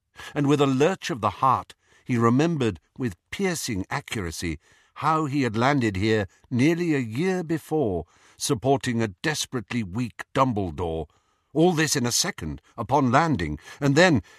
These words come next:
even as he relaxed his grip upon Ron and Hermione's arms, it happened. The air was rent by a scream that sounded like Voldemort's when he had realized the cup had been stolen. It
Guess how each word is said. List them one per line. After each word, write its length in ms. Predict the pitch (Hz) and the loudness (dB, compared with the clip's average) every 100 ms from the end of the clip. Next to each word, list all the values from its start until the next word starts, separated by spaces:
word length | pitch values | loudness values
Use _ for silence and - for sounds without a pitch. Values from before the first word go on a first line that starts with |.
| _ 185 | _ -4
even 280 | 202 185 160 | -2 0 -2
as 120 | 123 | -2
he 100 | 135 | -2
relaxed 460 | 120 135 185 - | 0 0 -2 -4
his 140 | 127 92 | -6 -4
grip 260 | 147 170 | -2 -2
upon 320 | 151 131 123 120 | 0 0 2 4
Ron 200 | 165 147 | 4 4
and 120 | 104 | 0
Hermione's 560 | 123 143 165 131 110 | 2 4 4 2 2
arms, 500 | 131 143 135 123 104 - _ _ _ _ _ _ _ | 4 4 2 0 -6 -12 _ _ _ _ _ _ _
it 220 | 117 98 - | -6 -6 -4
happened. 520 | - 90 - - 104 - _ _ _ _ _ _ _ - - | -4 -4 -8 -12 -14 -16 _ _ _ _ _ _ _ -18 -8
The 160 | 147 - | -8 2
air 320 | 175 180 175 | 4 4 2
was 200 | 156 95 | -2 -6
rent 420 | 98 170 190 - - _ | 0 0 0 -6 -14 _
by 140 | 143 135 | 2 2
a 100 | 127 | 2
scream 640 | - - 156 214 180 127 | 0 0 0 2 2 0
that 180 | 127 - | 0 -2
sounded 420 | - 196 147 120 | 2 2 0 2
like 160 | 131 120 | 2 2
Voldemort's 720 | 101 190 160 113 95 90 - | 0 2 2 2 0 -2 -2
when 120 | 127 | 0
he 100 | 123 | 0
had 100 | 110 | 0
realized 480 | 127 156 139 135 - | 2 4 4 2 -4
the 80 | 120 | -6
cup 240 | - 190 | -2 -2
had 140 | 127 98 | -2 -2
been 220 | 90 85 | -4 -4
stolen. 560 | - 101 104 71 62 - _ _ _ _ _ _ _ _ _ | -6 -6 -6 -8 -12 -18 _ _ _ _ _ _ _ _ _
It 220 | 160 - | -4 -4